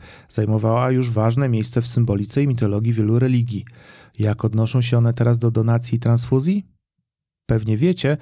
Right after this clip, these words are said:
że świadkowie Jehowy nie przyjmują transfuzji krwi i tym samym też nie oddają krwi. Wynika to z ich interpretacji Biblii.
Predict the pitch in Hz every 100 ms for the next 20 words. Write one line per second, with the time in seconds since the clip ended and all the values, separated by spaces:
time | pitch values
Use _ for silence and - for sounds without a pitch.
0 | - - - 220 - 175 - 120 120 120
1 | 123 151 170 - 175 143 104 95 98 -
2 | - 104 101 - - 101 - _ _ _
3 | 120 110 104 131 151 135 127 120 110 104
4 | 117 117 98 92 - - - _ _ _
5 | _ _ _ _ _ - 143 196 190 175
6 | 135 127 120 - 120 123 120 117 107 -
7 | 110 107 98